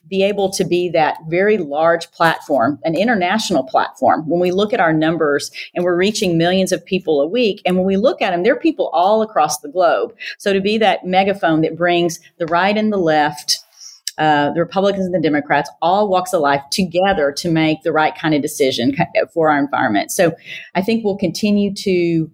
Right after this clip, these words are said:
go down that path of building up Earth X T V. And then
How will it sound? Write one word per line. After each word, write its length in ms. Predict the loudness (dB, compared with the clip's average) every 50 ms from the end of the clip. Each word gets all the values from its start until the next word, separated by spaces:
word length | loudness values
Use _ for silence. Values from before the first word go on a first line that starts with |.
| _ _
go 180 | -2 0 2 2
down 240 | 2 0 0 0 0
that 240 | 0 0 0 -2 -4 -10 -8
path 400 | -2 0 0 2 2 0 -2 0 -2
of 140 | -2 -2 -4 -6 0
building 320 | 2 2 2 2 0 -2
up 100 | -2 0
Earth 200 | 0 0 2 2
X 180 | 0 -2 -2 -6
T 180 | -4 -4 -4 0
V. 360 | 0 0 0 0 -2 -4 -4 -2
And 200 | 0 0 2 2
then 240 | 2 0 0 -2